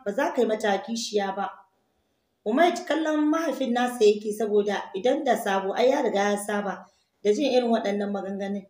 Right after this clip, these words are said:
Shi dai duk iyakar tunaninsa ta hanyar da zai biyo ya zame ma auren wannan tsinanniyar Fauzar. Ɗago idon da zai yi sai kawai ya ga Fauzar shi ta, ta yi wa ƙuri da idanuwanta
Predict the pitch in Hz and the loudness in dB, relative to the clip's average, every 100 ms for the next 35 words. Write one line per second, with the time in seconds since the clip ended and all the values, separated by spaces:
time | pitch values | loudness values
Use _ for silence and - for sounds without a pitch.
0 | _ _ - 240 285 277 302 - 330 254 | _ _ -12 -4 2 4 2 -4 -2 0
1 | 254 254 202 202 214 254 - 208 185 233 | 0 -6 -4 -4 -2 -4 -2 -6 -4 -6
2 | 254 254 214 208 202 214 208 233 269 262 | -6 -2 -4 -2 -2 0 -2 -2 -2 -4
3 | - _ _ - 202 202 262 226 185 190 | -8 _ _ -2 0 2 2 2 0 -2
4 | 202 196 - - _ - 254 262 240 214 | -4 -6 -8 -16 _ 2 4 4 2 0
5 | 247 254 233 208 - _ _ _ _ _ | 0 0 0 -2 -4 _ _ _ _ _
6 | _ _ _ _ - 214 233 254 254 254 | _ _ _ _ -8 -2 2 4 4 4
7 | 247 254 247 220 190 - - _ _ - | 2 2 2 2 -2 -4 -18 _ _ 2
8 | 254 254 294 320 285 240 214 208 - _ | 4 6 4 4 4 4 2 -2 -8 _
9 | _ _ 208 208 262 226 214 208 214 247 | _ _ 0 2 8 10 10 4 4 6
10 | 240 277 277 202 208 214 208 208 240 240 | 6 2 4 6 4 4 2 2 0 0
11 | 220 202 - _ - - 269 - 277 277 | 0 -4 -6 _ -18 -8 -6 0 0 0
12 | - 262 269 254 208 208 208 233 254 247 | 2 2 4 2 2 4 2 2 -2 0
13 | 214 202 - 233 240 254 233 202 202 | 0 0 0 0 0 0 -4 -6 -6